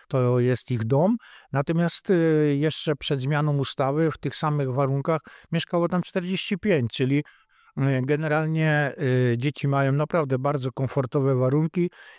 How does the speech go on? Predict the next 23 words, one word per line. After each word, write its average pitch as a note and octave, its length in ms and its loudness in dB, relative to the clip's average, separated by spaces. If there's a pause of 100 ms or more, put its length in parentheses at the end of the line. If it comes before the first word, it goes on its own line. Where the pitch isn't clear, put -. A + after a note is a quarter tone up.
i C#3+ 100 0
możemy, C#3+ 480 2
jeśli C3+ 260 0
chodzi C3 280 0
o C3 60 2
Dom C3 220 2
Dziecka C3+ 280 -2
w - 40 -4
Strobowie, B2+ 480 -4
chwalić C#3+ 440 -2
się C#3+ 120 -2
i C3 100 4
mówić C3+ 360 2
o C3+ 80 0
tym, C3 200 -2
że B2+ 200 -4 (360)
naprawdę, C#3 600 0 (360)
e, B2+ 200 2
te A#2+ 160 -2
dzieciaki C3 460 -4
są B2 200 0
zaopiekowane, B2+ 840 0
zadbane B2+ 680 -2